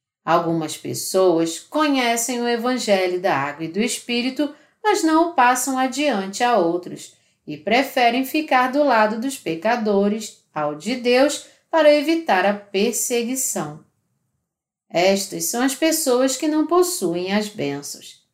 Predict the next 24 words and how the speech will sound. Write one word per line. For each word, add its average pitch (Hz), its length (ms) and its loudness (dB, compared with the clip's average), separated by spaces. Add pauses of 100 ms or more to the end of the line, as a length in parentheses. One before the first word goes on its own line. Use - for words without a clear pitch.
(520)
E 403 160 2
mesmo 330 360 4
que 269 120 -2
elas 196 340 2
tenham 180 300 0
recebido 180 720 0
a - 20 4
remissão 180 640 -2
de 202 100 -6
pecados, 175 760 -2 (260)
se - 240 0
elas 240 340 4
não 262 200 0
são 214 320 0
perseguidas 202 760 0
por 240 280 -4
causa 170 320 2
do 170 120 -6
evangelho 165 680 -2
da 180 160 0
água 151 300 -4
e - 20 -16
do 170 120 -4
Espírito, 262 760 -2